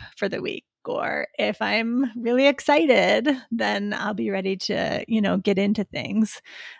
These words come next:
But I think there's a, something about paying attention on a daily basis to sort of keep track of where I am, what do I want to be doing, and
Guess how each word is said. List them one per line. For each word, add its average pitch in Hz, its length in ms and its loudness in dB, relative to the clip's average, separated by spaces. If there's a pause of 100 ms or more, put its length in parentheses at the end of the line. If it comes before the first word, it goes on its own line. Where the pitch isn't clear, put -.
But 226 120 2
I 233 100 4
think 262 220 2
there's 226 260 2
a, 190 460 0
something 240 360 0
about 196 300 0
paying 190 320 -4
attention 247 640 -6 (380)
on 202 180 -2
a 190 80 0
daily 190 400 0
basis 233 680 -4
to 208 260 -2
sort 196 220 -6
of 202 240 -8
keep - 340 -10
track 202 380 -6 (100)
of 185 560 -6 (680)
where 214 280 0
I 247 100 2
am, 196 720 0 (300)
what 220 260 -2
do 254 140 4
I 247 100 4
want 208 420 -2
to 220 120 -6
be 214 160 -2
doing, 190 760 -4 (600)
and 233 260 4